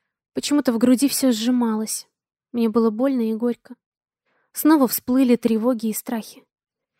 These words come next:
Я могла бы расплакаться прямо сейчас, навзрыд, прямо посреди улицы. Но мне не хотелось нервировать Чезара. Он не поймет моих слез. Или поймет неправильно.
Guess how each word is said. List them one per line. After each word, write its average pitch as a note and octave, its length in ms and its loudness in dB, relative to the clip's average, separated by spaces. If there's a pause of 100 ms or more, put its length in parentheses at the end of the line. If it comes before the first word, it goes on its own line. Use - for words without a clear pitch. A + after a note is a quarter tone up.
(160)
Я C#4 120 6
могла C#4 400 2
бы A3+ 100 2
расплакаться C4 680 0
прямо C4 360 4
сейчас, A#3 600 0 (240)
навзрыд, C4 760 4
прямо D4+ 260 6
посреди D4 420 2
улицы. C4 560 4 (600)
Но B3+ 120 0
мне C4 180 2
не B3+ 120 2
хотелось C4 560 -2
нервировать A3+ 460 0
Чезара. A3 480 -6 (420)
Он A3+ 400 0
не A#3+ 300 -2
поймет B3+ 460 2
моих A3 240 0
слез. - 420 -4 (400)
Или D4+ 140 6
поймет B3 380 6
неправильно. A3+ 680 4